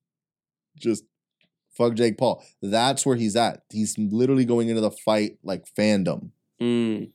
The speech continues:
Speaker 1: It's shying away. He's, he's, he's saying, "Look,
Speaker 2: He wants to tap out
Speaker 1: I,
Speaker 2: your
Speaker 1: I,
Speaker 2: money.
Speaker 1: yeah, I wanna come into y'all's place, but I'm also bringing my fans with you, with me."
Speaker 2: Yeah.
Speaker 1: And that's the
Speaker 2: And
Speaker 1: thing
Speaker 2: they
Speaker 1: that
Speaker 2: get
Speaker 1: it's
Speaker 2: to
Speaker 1: like,
Speaker 2: punch a hole in the wall, too.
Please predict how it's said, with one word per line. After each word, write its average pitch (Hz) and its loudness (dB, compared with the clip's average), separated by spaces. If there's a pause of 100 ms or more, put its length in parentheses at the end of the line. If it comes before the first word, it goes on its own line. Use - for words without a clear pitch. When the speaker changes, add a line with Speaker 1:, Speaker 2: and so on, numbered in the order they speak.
(460)
Speaker 1:
It's - -2 (200)
shying 131 0
away. 120 2
He's, 104 -6 (140)
he's, 151 0
he's 156 2
saying, 113 0
"Look, 107 -2
Speaker 2:
He 180 0
wants 151 -2
to 123 -8
tap 120 -6
out 104 -2
Speaker 1:
I, 117 2
Speaker 2:
your 135 2
Speaker 1:
I, - -4
Speaker 2:
money. 135 0
Speaker 1:
yeah, 117 0
I 113 2
wanna 151 2
come 151 0
into 151 0
y'all's 131 2
place, 117 -2 (800)
but 160 2
I'm 135 0
also 135 2
bringing 113 0
my 92 -2
fans 90 -4
with 87 -6
you, - -16
with 107 4
me." 76 -6 (100)
Speaker 2:
Yeah. 117 2 (120)
Speaker 1:
And 123 0
that's 139 0
the 139 0
Speaker 2:
And 131 -2
Speaker 1:
thing 131 0
Speaker 2:
they 180 0
Speaker 1:
that 185 0
Speaker 2:
get - 0
Speaker 1:
it's 180 0
Speaker 2:
to - 0
Speaker 1:
like, - -2
Speaker 2:
punch 147 -4
a 143 -6
hole 127 -4
in 123 -4
the 117 -4
wall, 113 -2
too. 117 -4